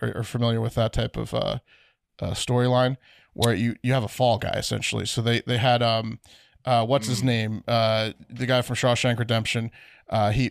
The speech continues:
Speaker 1: they gave him,
Speaker 2: Robbins? Tim
Speaker 1: yeah, they
Speaker 2: Robbins?
Speaker 1: made him the C E O, but it was, like, kinda like the producers, like, they want him to fail.
Speaker 2: Right.
Speaker 1: So what they should
Speaker 2: He,
Speaker 1: do with George
Speaker 2: he's gonna take
Speaker 1: Santos
Speaker 2: the
Speaker 1: is a
Speaker 2: blame.
Speaker 1: producer
Speaker 2: Right.
Speaker 1: Hudsucker Proxy type thing where don't, don't attack him and say ugly things and make yourself look ugly.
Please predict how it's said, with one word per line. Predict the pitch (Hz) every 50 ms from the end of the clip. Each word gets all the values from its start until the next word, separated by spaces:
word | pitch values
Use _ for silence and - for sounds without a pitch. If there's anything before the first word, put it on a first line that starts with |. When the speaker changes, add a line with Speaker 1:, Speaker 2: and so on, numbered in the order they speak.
| -
Speaker 1:
they | 120 131 131
gave | 117
him, | 127
Speaker 2:
Robbins? | 123 117 131 135 131 123 - _ _
Tim | - 139
Speaker 1:
yeah, | 131 120
they | 113 113
Speaker 2:
Robbins? | 117 135 135 135
Speaker 1:
made | 147
him | 139 135
the | 123
C | 113 - - 135 135 90 127 123
E | 123
O, | 123 123 120 117
but | 113 113 107
it | 110 120
was, | 120 113
like, | - 120 120
kinda | - 151 143 135
like | 127 123 -
the | 131
producers, | - - - 135 135 131 123 - - 120 110 -
like, | 123 117
they | - 131
want | 131 143 147 143
him | 139
to | 120 113
fail. | - - 131
Speaker 2:
Right. | 127 - 127 110 - - - - - - -
Speaker 1:
So | - - 185
what | 208 262 262
they | 254 240
should | - -
Speaker 2:
He, | - -
Speaker 1:
do | 160
with | 175 -
George | - - - 170
Speaker 2:
he's | 156
gonna | 131 165 151
take | -
Speaker 1:
Santos | 190 147 185 175
Speaker 2:
the | 170
Speaker 1:
is | 165 120
a | 123
Speaker 2:
blame. | 120 113
Speaker 1:
producer | 107 - 175 185 190 170 - 185 180
Speaker 2:
Right. | 165 175 170
Speaker 1:
Hudsucker | 160 - 175 156 - 131
Proxy | - 180 165 160 156 - 147 131
type | - 147 131
thing | - - 139 131
where | 135 135 127 - - - - - -
don't, | - - 277 - - 190
don't | - 240 262 269 -
attack | - 170 - - - 170 165 165 165 -
him | 175 160
and | 156 143
say | - 156 151 -
ugly | - 156 143 151 151
things | 135 - 156 151 123
and | 143 143
make | 139 131
yourself | - 139 - - 175 175 165 -
look | 147 135 147
ugly. | 143 135 139 147